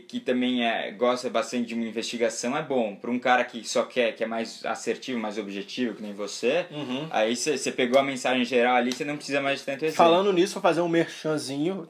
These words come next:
Speaker 2: vou botar o link aqui embaixo. Doze Minutos, uma plataforma nova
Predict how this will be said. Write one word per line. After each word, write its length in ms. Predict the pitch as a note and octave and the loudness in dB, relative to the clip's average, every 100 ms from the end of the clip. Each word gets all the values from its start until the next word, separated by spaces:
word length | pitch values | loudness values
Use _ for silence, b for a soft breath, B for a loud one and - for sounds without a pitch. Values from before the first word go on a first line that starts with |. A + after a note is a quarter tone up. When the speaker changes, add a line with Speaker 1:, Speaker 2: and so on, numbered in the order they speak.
| - | -6
Speaker 2:
vou 120 | B2 | 2
botar 240 | D3+ D3+ | 4 4
o 40 | C#3+ | 2
link 200 | C#3+ C#3+ | 0 -6
aqui 160 | - | -6
embaixo. 540 | C#3+ B2+ C3+ D#3 - E3+ b b b b b b b _ - | -4 0 0 0 -6 -12 b b b b b b b _ 2
Doze 400 | C3+ G#3+ C4+ B3 | 10 12 10 8
Minutos, 480 | A#3+ G3 F3 A3 G3 | 0 4 4 4 0
uma 140 | G3 | 2
plataforma 580 | - B3+ A#3+ G3 G#3 G3+ | 4 4 4 4 4 4
nova 600 | D#3+ D#3 F#3+ G3 A3+ | 4 4 4 4 -2